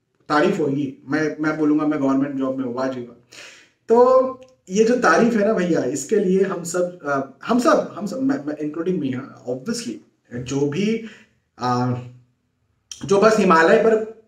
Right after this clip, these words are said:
अ, पहुंच गया, उसकी बात मैं नहीं कर रहा हूँ। बाकी के जितने लोग इस जीवन में जी रहे हैं,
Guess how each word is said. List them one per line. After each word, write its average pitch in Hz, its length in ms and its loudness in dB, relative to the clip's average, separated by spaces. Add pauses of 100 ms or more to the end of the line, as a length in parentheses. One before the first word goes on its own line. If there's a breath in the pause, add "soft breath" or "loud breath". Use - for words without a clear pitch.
(120)
अ, 151 220 0
पहुंच 196 380 0
गया, 208 140 2
उसकी 214 260 2
बात 190 240 0
मैं 180 80 -2
नहीं 170 180 -2
कर 131 140 0
रहा 120 80 -6
हूँ। - 320 -14
बाकी 139 340 -2
के 214 100 -4
जितने 190 460 0
लोग 180 460 -2
इस 151 260 -6
जीवन 156 280 -2
में 175 120 -2
जी 135 160 -2
रहे 156 200 -2
हैं, 196 180 -6